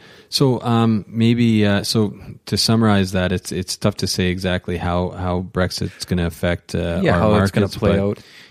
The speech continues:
Speaker 1: you know, if there's anything to be said, it's, I don't know how much of it, the mo-, this money is gonna be coming to Canada, but you can definitely see how, how people are gonna maybe potentially wanna diversify, and,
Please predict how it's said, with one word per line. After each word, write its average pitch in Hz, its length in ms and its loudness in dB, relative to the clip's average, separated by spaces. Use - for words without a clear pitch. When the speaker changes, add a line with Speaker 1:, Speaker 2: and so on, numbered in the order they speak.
Speaker 1:
you 98 120 0
know, 95 180 4
if 92 120 -2
there's 95 200 0
anything 104 320 4
to 92 80 2
be 92 160 -2
said, 90 360 0
it's, 85 220 -2
I 85 300 -4
don't 92 140 0
know 95 140 2
how 92 120 4
much 90 260 0
of 90 120 -2
it, 85 180 -2
the 90 80 0
mo-, 92 180 2
this 95 280 -2
money 90 180 2
is 87 100 -2
gonna 90 140 0
be 87 80 -2
coming 90 300 0
to - 100 -8
Canada, 95 420 4
but 90 220 0
you 92 80 -4
can 92 140 -2
definitely 87 400 0
see 90 260 0
how, 87 320 0
how 90 140 -4
people 87 260 -2
are 90 80 0
gonna 90 160 0
maybe 87 320 0
potentially 90 460 -2
wanna 85 180 2
diversify, 85 800 0
and, 85 340 0